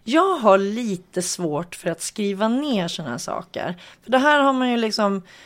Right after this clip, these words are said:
jag har gått en massa tränarkurser, eh, i mina dagar. Och det är mycket så här psykologi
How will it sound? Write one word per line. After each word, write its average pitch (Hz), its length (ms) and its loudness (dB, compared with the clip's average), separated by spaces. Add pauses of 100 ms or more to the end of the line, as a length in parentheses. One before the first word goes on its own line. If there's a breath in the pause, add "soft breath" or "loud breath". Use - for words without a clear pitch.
(120 soft breath)
jag 247 80 2
har 254 60 6
gått 233 180 0
en 214 120 2
massa 208 340 0
tränarkurser, 175 1300 0
eh, 165 380 -2
i 170 200 -6
mina 165 440 -6 (680)
dagar. 170 460 -2 (420 loud breath)
Och 185 260 2
det 190 60 0
är 202 40 4
mycket 190 360 -4
så 190 100 0
här 175 60 2
psykologi 175 1800 -4